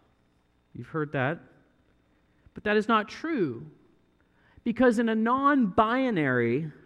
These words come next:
relationship in which there is sameness, there is not the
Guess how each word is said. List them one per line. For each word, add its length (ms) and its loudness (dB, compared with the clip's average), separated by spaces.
relationship 960 -6
in 120 -2
which 220 2
there 160 2
is 240 0
sameness, 1080 -6
there 160 0
is 140 0
not 380 -2
the 240 2